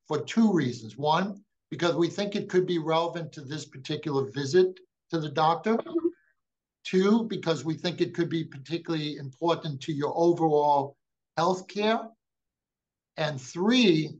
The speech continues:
we think from a societal perspective, if we can develop these detailed profiles, what we call precision patient profiles,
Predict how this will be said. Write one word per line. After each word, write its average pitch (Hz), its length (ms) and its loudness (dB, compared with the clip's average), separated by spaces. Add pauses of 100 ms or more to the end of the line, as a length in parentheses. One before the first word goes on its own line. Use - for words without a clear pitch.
we 160 140 -2
think 185 260 -2
from 160 200 -2
a 135 40 -6
societal 185 600 2
perspective, 139 720 -6
if 131 100 -14
we 185 160 0
can 190 180 -4
develop 160 440 2
these 135 180 -10
detailed 165 560 -4
profiles, 143 540 0
what 123 120 -4
we 123 80 -2
call 143 220 -6
precision 143 520 -10
patient 135 380 -8
profiles, 120 680 -2